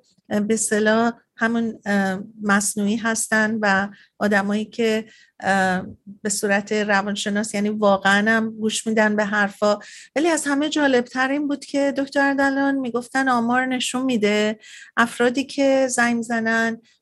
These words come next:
ازشون تحقیق کرده بودن، سروی کرده بودن که چه نظری داشتن، اه، درصد بالایی به اینا داده بودن، به خاطر اینکه اولاً دلایلشون چند تاش خیلی مشخص بود.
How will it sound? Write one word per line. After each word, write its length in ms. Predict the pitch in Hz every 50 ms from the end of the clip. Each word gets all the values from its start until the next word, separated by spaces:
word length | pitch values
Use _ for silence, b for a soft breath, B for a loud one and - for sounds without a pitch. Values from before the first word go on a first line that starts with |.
| _ -
ازشون 440 | 220 214 214 214 214 - - 247 254
تحقیق 380 | - 254 233 220 - 233 240 233
کرده 440 | - - 226 214 202 196 202 214 214
بودن، 360 | 220 220 214 220 214 214 220
سروی 420 | 214 - 214 202 196 208 208 214
کرده 380 | 214 - 214 214 202 202 220 214
بودن 300 | 214 214 214 214 220 220
که 360 | - 226 220 220 220 220 214 b b b b b b _ -
چه 220 | - - 262 262
نظری 580 | 247 233 214 202 190 202 202 190 196 190 208 202
داشتن، 720 | 202 202 196 202 202 - - - 226 233 247 254 262 247 - b b b b b _ -
اه، 220 | - 214 214 208
درصد 720 | 208 240 240 240 240 - - - 269 269 302 302 285 _
بالایی 640 | - 254 247 233 226 226 220 233 240 262 269 254 240 208
به 100 | 202 202
اینا 300 | 214 208 208 214 214 220
داده 260 | 226 226 214 214 214
بودن، 280 | 226 226 233 240 240
به 80 | 233 240
خاطر 340 | - - 220 220 226 240 233
اینکه 300 | 247 254 262 262 277 247
اولاً 520 | 247 247 247 262 254 254 247 247 247 247 - _ _ _ - 220 - - 214 202 208 - - -
دلایلشون 880 | 233 226 214 208 208 214 214 226 240 247 240 - - 254 254 247 247 247
چند 280 | 240 - 240 240 247 240
تاش 200 | 254 240 - -
خیلی 160 | 240 240 233
مشخص 600 | 220 214 214 - - 202 202 - 208 208 - -
بود. 180 | 196 - -